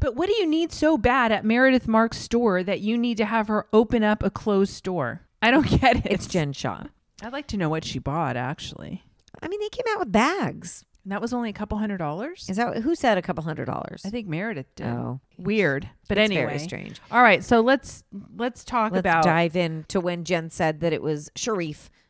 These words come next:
Speaker 2: that had the internal bleeding.
Speaker 1: Yeah.
Speaker 2: She also said Sharif Senior. Now, does she have a son named Sharif?
Speaker 1: Mm.
Speaker 2: Or then I was like, is it actually, is she saying it's Sharif's father?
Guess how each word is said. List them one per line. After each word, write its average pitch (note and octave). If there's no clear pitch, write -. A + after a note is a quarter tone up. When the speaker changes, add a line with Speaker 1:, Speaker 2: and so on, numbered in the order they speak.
Speaker 2:
that D#3
had E3
the A#2+
internal A2
bleeding. -
Speaker 1:
Yeah. B2+
Speaker 2:
She -
also C5
said A#3+
Sharif G#3
Senior. D3
Now, G3+
does G3+
she B3
have B3
a G#3
son F3+
named G3
Sharif? G3+
Speaker 1:
Mm. G#3
Speaker 2:
Or G3
then G#3+
I A#3+
was G#3
like, E3+
is F3+
it -
actually, D#3
is D3+
she -
saying D3+
it's C#3+
Sharif's D#3+
father? -